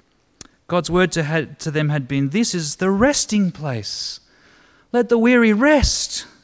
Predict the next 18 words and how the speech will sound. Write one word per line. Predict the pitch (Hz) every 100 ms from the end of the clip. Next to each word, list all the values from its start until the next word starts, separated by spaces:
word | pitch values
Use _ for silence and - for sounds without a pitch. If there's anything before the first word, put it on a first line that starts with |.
| _
This | 240 -
is | 220 -
the | 185
place | - 208 208
of | 208 175
repose." | 185 196 - 254 320 190 117 - - - _ _ _ _ _ _ _ _ _ _ _ _ _ _ _ _ _ _ - _ _ _
So | - 180
God's | 190 196
message | 180 240 294 - 233
for | -
them | 196 196
to | 180
turn | 175 - 233 233 226
back | 214 208
to | - 175
him, | 175 202 170 110
to | - 156
repent, | 156 165 196 214 180 - -